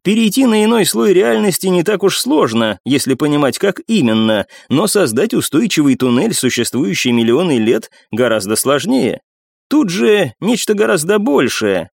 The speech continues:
Лично я считаю, что это шрам, оставленный после древней битвы. Битвы богов? Скорее тех, кто стоит выше. Демиургов? Возможно. Существуют разные энергии и разные пути.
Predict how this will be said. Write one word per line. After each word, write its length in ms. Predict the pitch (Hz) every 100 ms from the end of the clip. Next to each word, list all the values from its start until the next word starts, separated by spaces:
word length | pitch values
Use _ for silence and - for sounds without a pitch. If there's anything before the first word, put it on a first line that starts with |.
| _
Лично 380 | 127 165 - 143
я 200 | 185 240
считаю, 460 | - 135 123 113 113
что 160 | -
это 300 | 170 165 160
шрам, 500 | 143 185 240 180 101 - -
оставленный 600 | 127 - 139 120 127 123
после 320 | 127 127 131
древней 440 | 131 131 117 135 170
битвы. 440 | 233 - 98 95 - _ _ _ _
Битвы 680 | 90 92 117 107 110 110 104
богов? 580 | 107 110 113 240 - - _ _ _ _ _
Скорее 420 | - - 302 285
тех, 320 | 247 277 220 -
кто 180 | -
стоит 380 | 226 - 247 214
выше. 440 | 240 262 135 - - _ _ -
Демиургов? 920 | 92 135 123 113 127 277 139 - - _ _ _ _ -
Возможно. 800 | 110 285 285 262 175 160 233 262 _ _ - -
Существуют 720 | 185 180 208 - 247 233 175
разные 480 | 131 123 127 151 156
энергии 400 | 233 208 127 123
и 80 |
разные 400 | 135 160 131 151
пути. 500 | 127 170 - 233 175